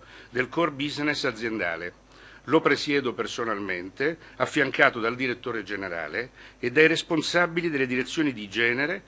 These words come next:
e dai direttori di marketing e distribuzione. Le nuove abitudini di consumo, la pluralità delle piattaforme richiedono un'attenzione mirata alle preferenze del singolo utente, ma non viene meno,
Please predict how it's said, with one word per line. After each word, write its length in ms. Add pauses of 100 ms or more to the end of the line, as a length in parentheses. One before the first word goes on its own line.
(220)
e 100
dai 180
direttori 560
di 120
marketing 800
e 80
distribuzione. 1000 (560)
Le 100
nuove 280
abitudini 500
di 100
consumo, 840
la 160
pluralità 580
delle 200
piattaforme 840 (360)
richiedono 580
un'attenzione 760
mirata 640
alle 180
preferenze 600
del 120
singolo 420
utente, 600 (340)
ma 140
non 200
viene 240
meno, 500